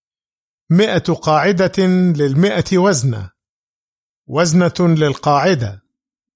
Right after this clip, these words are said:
والألف وسبعمائة شاقل والخمسة والسبعون شاقلا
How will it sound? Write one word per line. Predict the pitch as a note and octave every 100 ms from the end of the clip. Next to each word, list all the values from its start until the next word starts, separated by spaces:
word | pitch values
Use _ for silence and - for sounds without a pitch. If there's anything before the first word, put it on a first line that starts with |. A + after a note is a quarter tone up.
| _ _ _ _ _
والألف | C#3 C3 E3+ G3 G3 -
وسبعمائة | D#3 D3 - F3 C#3 D3+ F3+ G3 D#3 E3
شاقل | - G3 G3 - E3+ E3+ E3 D#3+ D3
والخمسة | C#3+ C#3+ - G#3 G3 F3+ -
والسبعون | D#3 C#3+ - C#3 D3+ G#3 F3
شاقلا | D3+ G3 G3 - F3+ F3 E3+